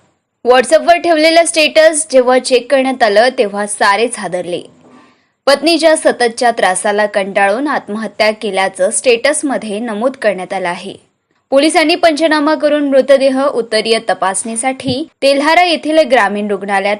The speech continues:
पाठवला आहे. पत्नीला मृत्यूनंतर आपला चेहरा पाहू न देण्याची विनंती देखील या स्टेटसमध्ये केलेली आहे.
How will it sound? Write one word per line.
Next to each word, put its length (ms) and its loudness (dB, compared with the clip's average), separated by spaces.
पाठवला 420 -4
आहे. 280 -6
पत्नीला 440 2
मृत्यूनंतर 680 2
आपला 260 2
चेहरा 360 0
पाहू 360 0
न 120 -2
देण्याची 460 0
विनंती 420 -4
देखील 500 -2
या 120 2
स्टेटसमध्ये 760 -6
केलेली 460 -6
आहे. 300 -4